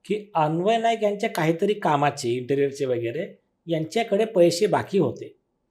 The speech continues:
हे लोक त्यांचं बिल पे करत नव्हते. त्याच्या जाचाला कंटाळून यांनी सुसाईड नोट लिहिली आणि सुसाईड केलं.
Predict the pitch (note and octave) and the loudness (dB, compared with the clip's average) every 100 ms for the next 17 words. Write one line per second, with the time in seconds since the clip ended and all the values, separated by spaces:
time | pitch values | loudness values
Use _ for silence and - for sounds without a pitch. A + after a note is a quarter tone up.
0 | _ _ _ _ G3 A3 G#3 A3+ G3+ G3 | _ _ _ _ 2 2 2 0 0 0
1 | G3 G3 D#3 F#3 - E3 D#3+ C#3+ D3+ F#3 | 0 0 2 0 2 0 2 2 2 0
2 | D#3+ D#3 G3 G3+ _ _ _ _ _ _ | -2 -2 -8 -10 _ _ _ _ _ _
3 | _ _ _ _ F#3 F3+ F3+ A#3+ C4 G#3+ | _ _ _ _ 2 2 2 4 4 6
4 | F3 E3 A3+ A#3 A#3 - G#3 G3+ A#3+ A#3 | 6 8 6 6 4 4 4 6 4 4
5 | G3+ G#3 A3 G3 F#3 G3 G3 F#3 D#3+ D3 | 2 0 -2 0 2 2 2 -2 -4 -2
6 | F3+ D#3+ F#3+ - - C#3 A#2 A#2 - - | -2 -2 -6 -12 -14 -10 -6 -8 -8 -16
7 | - | -20